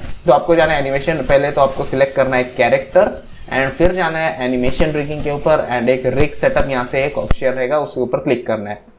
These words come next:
ओके, तो यहाँ पर एक रिग बन जाता है। ओके, and उसके ऊपर यहाँ पर रिग बिल्डर आ जाता है, हमारा जो मेन कैरेक्टर है उसके ऊपर एक रिग बिल्डर आ जाता है और उसके अंदर एक रिग का जो कंपोनेंट है वो पहले से ड्रैग एंड ड्रॉप किया रहता है। ओके,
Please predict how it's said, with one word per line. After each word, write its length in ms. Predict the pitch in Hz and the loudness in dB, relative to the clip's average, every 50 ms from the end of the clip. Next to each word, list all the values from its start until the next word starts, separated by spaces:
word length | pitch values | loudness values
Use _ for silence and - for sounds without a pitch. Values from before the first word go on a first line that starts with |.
| - | -12
ओके, 160 | 143 127 170 175 | 0 2 2 2
तो 340 | 175 - - - - 165 | 2 -2 -10 -4 2 4
यहाँ 160 | 156 160 160 - | 4 4 4 4
पर 100 | 185 175 | 2 2
एक 160 | 180 180 175 | 2 2 0
रिग 300 | 147 151 170 175 165 156 | 2 2 2 2 4 4
बन 180 | 170 170 175 170 | 4 4 4 2
जाता 240 | 165 160 - 170 170 | 2 0 2 2 2
है। 140 | 190 180 139 | 2 2 0
ओके, 240 | 143 143 170 185 185 - - - - - 127 | 0 2 2 2 0 -2 -10 -18 -6 -4 -2
and 200 | 135 139 127 107 | 0 0 0 0
उसके 260 | 143 135 - - 180 | -2 -2 2 2 4
ऊपर 340 | - 160 160 - 175 170 165 | 4 4 4 4 4 4 4
यहाँ 160 | 156 147 143 - | 0 -2 0 2
पर 100 | 165 147 | 2 2
रिग 260 | 147 151 147 139 135 135 | 2 2 0 0 0 2
बिल्डर 260 | 135 135 139 143 139 | 2 4 4 4 4
आ 120 | 131 131 | 4 4
जाता 220 | 120 113 107 - 120 | 4 2 0 0 -2
है, 60 | 127 | -2
हमारा 220 | 120 131 135 143 | 0 0 0 2
जो 100 | 151 160 | 2 0
मेन 280 | 151 135 139 151 160 165 | 0 0 0 0 2 2
कैरेक्टर 440 | 156 143 139 135 135 - 147 143 147 | 2 2 0 -2 -2 -2 -2 -2 0
है 360 | 147 156 170 - - - - _ _ _ _ _ _ _ _ _ _ _ _ _ | -2 -4 -6 -6 -12 -20 -20 _ _ _ _ _ _ _ _ _ _ _ _ _
उसके 280 | - 190 185 - - 208 | -2 -2 0 2 4 4
ऊपर 260 | 196 185 185 180 175 | 4 6 6 6 6
एक 120 | 175 170 151 | 6 4 4
रिग 260 | 147 160 156 139 139 | 2 2 2 2 0
बिल्डर 200 | 147 147 147 147 | 0 2 4 4
आ 120 | 147 143 | 4 4
जाता 200 | 139 139 - 160 | 4 2 2 2
है 60 | 165 | 2
और 60 | 160 143 | 2 0
उसके 220 | 139 - - 147 | -2 -2 0 0
अंदर 200 | 139 143 139 131 | 2 4 4 4
एक 140 | 151 156 - | 4 2 0
रिग 300 | 127 127 131 127 127 - | 2 2 2 2 2 2
का 100 | 143 131 | 2 2
जो 120 | 131 135 | 4 2
कंपोनेंट 460 | 131 127 120 117 135 131 127 127 127 | 0 0 0 2 2 2 2 2 2
है 80 | 139 143 | 2 0
वो 60 | 151 | 2
पहले 220 | 143 131 120 120 117 | 2 2 2 2 0
से 140 | 123 147 | 0 0
ड्रैग 280 | 147 135 117 113 107 117 | 0 2 2 2 2 2
एंड 120 | 120 113 | 0 0
ड्रॉप 240 | - 117 107 - - - | 2 2 0 0 0 -2
किया 140 | 120 117 113 | -2 0 0
रहता 240 | 117 117 - - 160 | 0 -2 -4 -6 -8
है। 100 | 175 - - - _ _ _ _ 131 | -10 -10 -16 -20 _ _ _ _ 0
ओके, 200 | 131 131 175 | 2 2 2